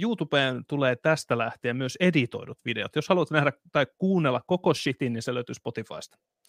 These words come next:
Ja, ja tota, Samu kuulee tästä ekaa kertaa, koska mä oon miettinyt tätä itse tässä, ja, ja, ja tota, mä, mä haluan editointikokemusta.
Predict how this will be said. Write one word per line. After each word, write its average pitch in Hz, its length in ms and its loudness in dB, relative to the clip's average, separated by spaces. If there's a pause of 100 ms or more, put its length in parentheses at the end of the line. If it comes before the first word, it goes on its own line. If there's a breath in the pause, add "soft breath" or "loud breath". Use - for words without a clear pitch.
(580 soft breath)
Ja, 110 320 -2
ja 110 140 -8
tota, 123 360 -2 (880)
Samu 185 280 4
kuulee 131 300 2
tästä 123 260 0
ekaa 131 260 2
kertaa, 120 420 -2
koska 120 280 -4
mä 117 240 -2 (180)
oon 120 140 -8
miettinyt 123 380 -4
tätä 117 180 -8
itse 135 320 -4
tässä, - 360 -8
ja, 107 280 -8
ja, 82 180 -8
ja 107 180 -4
tota, 117 400 -6 (1200 soft breath)
mä, 127 280 2 (380)
mä 135 140 -6
haluan 131 260 2
editointikokemusta. 117 1000 -4